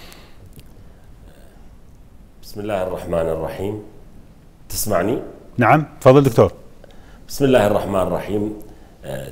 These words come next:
Speaker 1: تحياتي للجمهور المشاهدين وتحياتي لك وللسادة النواب
Speaker 2: ألف
Speaker 1: الضيوف.
Speaker 2: هلا، ألف هلا دكتور.
Speaker 1: آه، لا شك، لا شك أن، آه، الموازنة،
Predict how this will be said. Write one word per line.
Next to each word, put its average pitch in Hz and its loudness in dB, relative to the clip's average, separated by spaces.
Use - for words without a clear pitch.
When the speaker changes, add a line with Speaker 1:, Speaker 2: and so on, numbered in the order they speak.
Speaker 1:
تحياتي 101 0
للجمهور 82 -4
المشاهدين 92 -6
وتحياتي 87 -6
لك 82 -2
وللسادة 82 -2
النواب 85 0
Speaker 2:
ألف 80 -2
Speaker 1:
الضيوف. 135 4
Speaker 2:
هلا، 101 -2
ألف 117 -2
هلا 101 -2
دكتور. 87 -10
Speaker 1:
آه، 107 2
لا - 6
شك، - 2
لا 117 6
شك - -2
أن، 110 0
آه، 95 0
الموازنة، 107 2